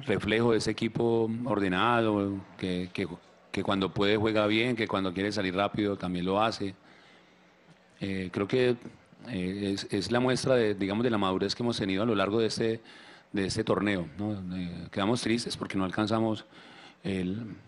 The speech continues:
el resultado que nos habíamos propuesto, sobre todo de ganar acá en, en Medellín contra Nacional. Pero bueno, ya terminó y toca que ahora hacer los análisis y las conclusiones necesarias para poder,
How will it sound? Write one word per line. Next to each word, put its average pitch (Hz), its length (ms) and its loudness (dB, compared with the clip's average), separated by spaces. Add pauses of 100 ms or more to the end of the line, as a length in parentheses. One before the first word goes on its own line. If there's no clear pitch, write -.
el 90 120 -4
resultado 92 480 -2
que 110 80 0
nos 92 120 0
habíamos 92 380 0
propuesto, 90 460 -2
sobre 90 160 0
todo 104 320 2
de 107 200 -4
ganar 90 240 0
acá 104 420 -2 (1000)
en, 98 400 -2
en 98 120 -2
Medellín 90 320 0
contra 104 220 0
Nacional. 95 460 -2 (680)
Pero 143 160 4
bueno, 113 220 2 (840)
ya 104 600 2
terminó 110 420 2
y 92 360 2 (160)
toca 95 220 -2
que 107 500 0
ahora 98 300 -2
hacer 101 180 -2
los 110 120 2
análisis 98 360 0
y - 20 2
las 90 160 -2
conclusiones 92 540 -4
necesarias 92 560 -2
para 90 220 -2
poder, 85 320 -6